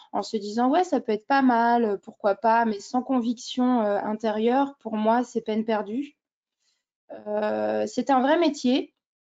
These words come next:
Euh, beaucoup de gens maintenant commencent à le concevoir et à l'intégrer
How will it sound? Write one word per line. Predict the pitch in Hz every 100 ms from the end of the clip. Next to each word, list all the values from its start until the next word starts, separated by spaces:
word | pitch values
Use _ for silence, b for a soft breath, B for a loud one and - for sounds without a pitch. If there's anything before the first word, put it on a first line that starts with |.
| _ _ 226
Euh, | 226 233 226 226 226 226 220 220 220 220 220 214 202
beaucoup | 202 311 294 277
de |
gens | 233 285 294
maintenant | 277 240 247 262 262
commencent | 262 240 240 240
à | 233
le |
concevoir | 226 233 - 240 226 254 262
et | 254 220
à |
l'intégrer | 214 214 226 220 233 277 -